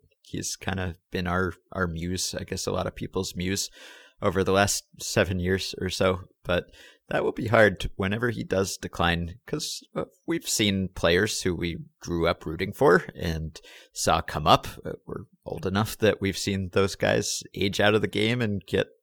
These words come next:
old and decline, and it's sorta sad. It reminds you of your mortality. But I think when that happens to Trout,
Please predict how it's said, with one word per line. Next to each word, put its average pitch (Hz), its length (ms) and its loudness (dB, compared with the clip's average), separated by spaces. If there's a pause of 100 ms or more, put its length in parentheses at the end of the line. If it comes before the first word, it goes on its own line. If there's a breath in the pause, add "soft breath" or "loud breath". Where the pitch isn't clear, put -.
(180)
old 104 380 2
and 92 320 0
decline, 110 480 0
and 95 140 -2
it's - 180 -8
sorta 101 360 0 (440 loud breath)
sad. 110 460 6
It - 500 -12
reminds 87 460 -4
you 98 80 0
of 85 80 -6
your 92 380 2
mortality. 101 640 0 (120)
But 92 300 2 (400 loud breath)
I - 80 -14
think 110 320 -2
when 90 240 0
that 95 180 -2
happens 95 500 -4
to - 100 -10
Trout, 110 420 6